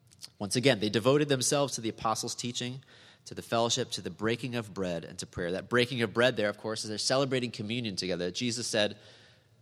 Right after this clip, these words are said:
you know, "Do this in remembrance of me. Eat this bread, drink this cup.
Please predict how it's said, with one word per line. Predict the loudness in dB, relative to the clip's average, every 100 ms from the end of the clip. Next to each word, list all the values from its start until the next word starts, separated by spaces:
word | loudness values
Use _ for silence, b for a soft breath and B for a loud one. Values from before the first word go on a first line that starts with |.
| _
you | -6
know, | -4 -6 -10 -12 4
"Do | 6 6
this | 4
in | 4
remembrance | 4 2 2 2 0
of | 2
me. | 0 0 -6 -20 _ _ _ _ _
Eat | -6 -4
this | -2 -2
bread, | -2 0 0 -2
drink | -6 -6 -4
this | -4
cup. | 0 0 -2 -10 _